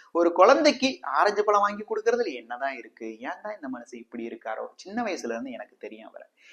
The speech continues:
இப்படி ஏத்தி ஏத்தி அடுத்தவங்களை ஏமாத்தி பொழைக்கிறதும், தன்னுடைய கட்டுன மனைவிக்கு கூட சொந்தம் இல்லாம,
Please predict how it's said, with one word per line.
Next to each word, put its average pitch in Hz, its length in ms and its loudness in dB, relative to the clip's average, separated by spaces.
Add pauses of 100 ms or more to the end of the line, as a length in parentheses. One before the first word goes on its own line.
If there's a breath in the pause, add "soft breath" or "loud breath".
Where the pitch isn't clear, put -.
(120)
இப்படி 120 320 -8
ஏத்தி 117 300 -8
ஏத்தி 113 280 -8
அடுத்தவங்களை 107 640 -12
ஏமாத்தி 120 460 -16
பொழைக்கிறதும், 107 600 -14 (320 soft breath)
தன்னுடைய 147 440 -4
கட்டுன 202 440 -8
மனைவிக்கு 139 520 -12
கூட 208 220 -2
சொந்தம் 156 360 -10
இல்லாம, 160 380 -8